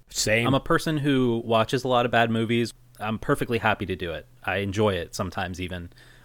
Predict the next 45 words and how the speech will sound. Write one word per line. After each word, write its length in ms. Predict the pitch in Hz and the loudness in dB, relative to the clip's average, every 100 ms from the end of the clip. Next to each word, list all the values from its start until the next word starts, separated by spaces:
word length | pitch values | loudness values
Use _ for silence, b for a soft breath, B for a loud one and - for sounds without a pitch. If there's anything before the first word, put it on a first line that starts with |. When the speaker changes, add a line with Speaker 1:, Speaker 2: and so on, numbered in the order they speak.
| b | b
Speaker 1:
Absolutely. 680 | 139 151 - 123 180 87 87 - - - - - 131 | 10 10 10 6 6 4 -6 -8 -20 -20 -20 -14 4
Speaker 2:
But 220 | 139 139 | 4 4
this, 240 | 160 - | 0 0
like, 180 | 151 147 | 2 2
the 80 | - | 0
trailer, 320 | - 185 170 | 2 4 4
it 140 | 151 165 | 2 2
looked 280 | 180 - | 2 0
bad. 360 | - 147 113 92 | 0 2 2 0
It 100 | 107 | -4
looked 180 | 143 - | -4 -4
shitty. 380 | - 165 135 104 | -2 2 4 4
It 80 | 101 | 0
looked 220 | 139 - | -2 2
like 380 | 139 127 - - - - - | 0 0 -6 -20 -20 -20 -20
an 140 | 120 - | -18 -10
A 160 | 143 135 | 0 4
D 240 | 135 120 | 6 4
H 160 | 120 - | 4 0
D, 600 | 123 117 113 110 107 101 - | 0 2 2 0 -2 -4 -2
uh, 320 | 107 104 98 - - | 0 2 0 -4 -8
teenager 540 | 135 120 113 107 104 | -2 2 2 2 0
Sonic 480 | - 107 104 98 - | 0 0 0 -2 -2
making 260 | 110 95 98 | -4 -2 -6
quips 280 | - 120 - | 0 -2 0
the 80 | 107 | -2
whole 160 | 98 | -2
time. 260 | - 101 95 | -4 -6 -6
And, 160 | - 185 | -4 0
like, 160 | 214 - - | 0 0 0
that 160 | 175 | 4
is 80 | 185 | 4
part 240 | - 175 175 | 2 2 2
of 40 | |
the 60 | 156 | 2
movie. 260 | 165 143 110 | 0 2 2
Like, 200 | 110 - | 0 -2
he 180 | 135 - | -8 0
is 260 | 139 139 | 0 0
kind 200 | - 127 | 0 0
of 60 | 123 | 2
a 60 | 113 | 2
hyperactive, 500 | 117 120 113 - 113 | 0 2 2 2 -2
annoying 340 | 107 107 107 | -2 -2 -2
teenager 640 | - 113 107 101 101 101 | -2 -2 -2 -2 -2 -2